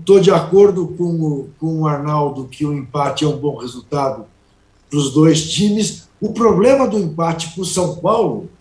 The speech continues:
é você pensar que o São Paulo, no seu vigésimo sétimo jogo, possa empatar pela décima quarta vez. Quer dizer, mais da metade dos jogos do São Paulo terão sido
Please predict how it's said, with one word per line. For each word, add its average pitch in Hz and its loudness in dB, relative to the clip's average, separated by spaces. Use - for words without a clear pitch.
é 170 -6
você 214 -2
pensar 196 -2
que 220 -12
o 202 -4
São 190 -6
Paulo, 170 2
no 156 -2
seu 190 0
vigésimo 180 0
sétimo 156 -6
jogo, 170 2
possa 220 0
empatar 202 -2
pela 214 0
décima 220 -2
quarta 208 -4
vez. 156 -8
Quer 165 -2
dizer, - -4
mais 208 2
da 226 -2
metade 226 0
dos 180 -8
jogos 185 -6
do 180 -14
São 180 -10
Paulo 202 -4
terão 220 8
sido 170 -6